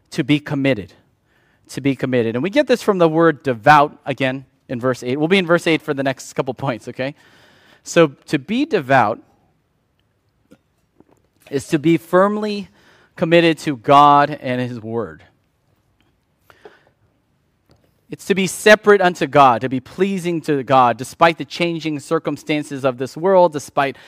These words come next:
everything that we hear in the news. Nothing changes because he is devout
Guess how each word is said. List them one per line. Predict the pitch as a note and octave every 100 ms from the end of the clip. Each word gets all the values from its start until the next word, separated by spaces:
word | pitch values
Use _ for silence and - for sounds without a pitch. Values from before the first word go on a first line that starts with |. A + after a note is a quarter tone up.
| _
everything | - F3 F#3 F3 F3+ E3+ E3
that | D3+
we | C#3+
hear | - E3 D#3+
in |
the | C#3+
news. | D3+ F3+ F#3+ F#3 F3+ E3 - _ _ _ -
Nothing | E3+ A#3 - G#3 G3+ F3+
changes | - F3+ D#3+ C3 B2+ A2+
because | C3+ - C#3+ B2+ -
he | _ D#3+
is | C#3
devout | - C3+ A#2+ C3+ D3 C#3+